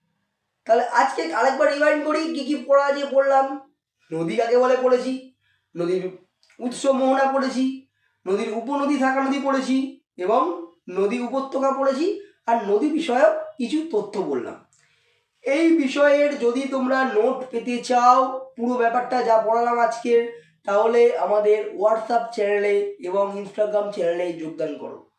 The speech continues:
ওখানে আমরা in details টোটাল ইম্পর্টেন্স নোটগুলো খুব ভালো করে অভিজ্ঞ স্যারেদের দ্বারা তৈরি করা নোটস তোমাদেরকে আমরা দিচ্ছি।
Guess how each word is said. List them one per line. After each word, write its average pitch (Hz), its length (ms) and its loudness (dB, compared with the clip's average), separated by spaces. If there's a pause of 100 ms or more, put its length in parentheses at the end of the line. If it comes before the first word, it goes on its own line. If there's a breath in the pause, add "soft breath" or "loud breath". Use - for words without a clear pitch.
(300)
ওখানে 220 220 2
আমরা 240 300 0 (100)
in 311 360 -2
details 277 460 0 (180)
টোটাল 262 460 0
ইম্পর্টেন্স 247 720 -2
নোটগুলো 226 480 0
খুব 247 260 -6
ভালো 196 280 0
করে 233 540 2 (180 loud breath)
অভিজ্ঞ 233 420 -4
স্যারেদের 208 480 0
দ্বারা 226 480 2 (200)
তৈরি 208 280 -2
করা 233 180 2
নোটস 226 320 -2
তোমাদেরকে 214 360 0
আমরা 202 180 0
দিচ্ছি। - 560 -6